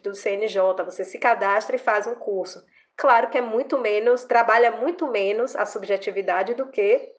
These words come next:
essa outra oficina que é presencial, que tem uma série de exercícios, né, dinâmicas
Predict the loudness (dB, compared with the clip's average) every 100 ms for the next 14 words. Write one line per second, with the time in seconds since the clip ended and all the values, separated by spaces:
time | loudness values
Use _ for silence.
0 | _ -4 -2 0 2 0 -2 -6 -6 -6
1 | -4 -2 -2 -2 -6 -2 0 2 0 -2
2 | -6 -6 -6 -4 0 0 0 -2 0 -2
3 | -4 -14 -12 -8 -8 -10 _ _ -6 0
4 | 0 0 -4 -2 -2 -2 0 -2 -2